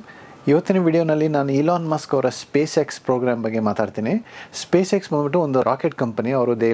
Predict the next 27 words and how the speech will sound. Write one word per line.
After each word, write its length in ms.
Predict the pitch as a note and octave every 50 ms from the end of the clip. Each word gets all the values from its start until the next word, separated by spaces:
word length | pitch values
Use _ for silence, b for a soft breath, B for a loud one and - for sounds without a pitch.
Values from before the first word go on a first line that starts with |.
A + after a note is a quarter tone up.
| A2+ A2+
launch 260 | A#2 B2+ C3+ C3+ C3 - A#2
rockets 320 | A#2 B2 B2 D3+ C#3 C3 - C3
into 180 | B2 A#2 - D#3 D3 A2+ A2+
orbits. 300 | A#2 G#2+ A2+ F#2 - - - B B B B B B B B - -
So, 300 | C#3 C3+ B2 A2 G#2+ F#2
ಆ, 380 | F2 A#2 A#2 A#2 A2+ A2 G#2
ಸ್ಯಾಟಲೈಟ್ಸ್ 500 | G#2 - C3+ C#3 C3+ C#3+ C3+ C3 - -
ಲಾಂಚ್ 300 | B2 A#2 A#2 A#2+ A#2 -
ಮಾಡ್ತಾರೆ, 520 | B2 A#2+ A#2 - B2 A#2+ B2 B2 B2 B2 A#2+ A#2 A#2 B B B B B B - A#2
ಮತ್ತು 160 | A2+ - A#2+
ಹಲವಾರು 320 | B2 B2 B2 B2 B2+ B2+
ಎಕ್ಸ್‌ಪೆರಿಮೆಂಟ್ಸ್ 640 | A#2+ A#2 - - - C#3 B2+ B2 B2 B2 B2 A#2 -
ಅವು 220 | B2+ A#2 B2 B2 B2+
ಇವು 360 | B2 A#2+ A#2 A#2+ B2 B2 A#2+ A#2+ A#2 A#2 B2
ಐ 40 |
ಎಸ್ 260 | C3 C3 B2 A#2 - B2+
ಎಸ್ಗೆ 340 | A#2+ - - A#2 B2 A#2+
ಸ್ಟೇಷನರಿ 540 | A2 - - C3 B2 A2+ - B2+ B2+ B2 B2+
ಇವೆಲ್ಲ 300 | B2+ A#2+ A#2+ B2 C#3 C3+
ಲಾಂಚ್ 380 | C3 B2+ B2+ B2+ B2 A2+ - -
ಮಾಡ್ತಿರ್ತಾರೆ. 560 | A#2+ A2 G#2+ - A#2 G2+ F#2+ - G2+ F#2+ G#2 - B B B B B B B -
So 80 | - E3 E3
ಅವರು 200 | F3 F3 F3+ F3+ F3+ F3 F3 F3 E3+ E3 - - -
ಸ್ಪೇಸ್ 360 | - - - G3 A3 G#3 A#3
ಎಕ್ಸ್ 140 | G#3+ - -
ಅವರು 140 | F#3 E3+ E3
ಹೇಗೆ 420 | D3+ C3 D#3 E3+ F3 E3+ E3+